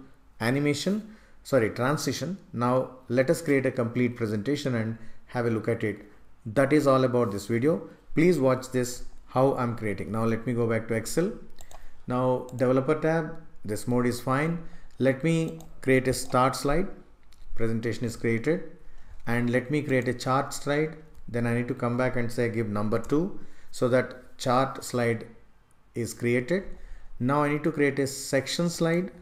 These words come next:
and then let, come back and say name of the file is logo. You can give any name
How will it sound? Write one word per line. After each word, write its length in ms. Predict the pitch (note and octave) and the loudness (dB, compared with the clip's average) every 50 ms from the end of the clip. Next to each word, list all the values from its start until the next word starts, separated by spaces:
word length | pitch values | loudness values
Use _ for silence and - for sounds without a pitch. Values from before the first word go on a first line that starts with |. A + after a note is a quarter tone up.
| - - - - - - - - - - - - | -20 -20 -20 -20 -20 -20 -20 -14 -10 -10 -8 -4
and 180 | A2+ A#2+ A#2+ | -4 -2 0
then 180 | A#2+ B2+ B2 B2 | 0 0 2 2
let, 120 | B2 A#2+ A#2+ - - - - - | 0 -2 -4 -10 -14 -14 -12 -4
come 200 | - B2 B2 B2 | -2 0 0 2
back 280 | C#3+ D3+ D3+ - - | 0 0 0 -4 -6
and 140 | B2+ A#2+ A2 | -6 -6 -4
say 400 | - - B2+ A#2+ A#2+ B2+ B2+ - - - - - - - | -2 0 2 2 2 2 0 -2 -4 -4 -4 -6 -6 -6
name 360 | - A2+ A#2+ C3 D3 D3+ D3+ | -2 -2 0 0 2 2 0
of 100 | C#3+ C3 | 0 0
the 100 | B2+ C3 | -2 -4
file 360 | A2+ - B2+ B2+ B2+ B2+ B2+ B2 | -2 0 2 2 2 2 0 0
is 260 | C3 A#2+ A#2+ A2+ A2+ | 0 0 0 2 2
logo. 460 | A2 A2+ A#2+ B2 A#2+ B2+ C3 B2+ - | 2 4 4 4 4 4 2 2 2
You 100 | - B2+ | 0 -2
can 160 | C3 - E3+ E3+ | 0 2 2 2
give 160 | E3 E3 D#3+ | 4 4 4
any 200 | D#3+ D#3+ D#3 D3 | 4 2 2 2
name 320 | B2+ A#2 C3 F3+ A#3+ - | 2 0 0 -2 -2 -6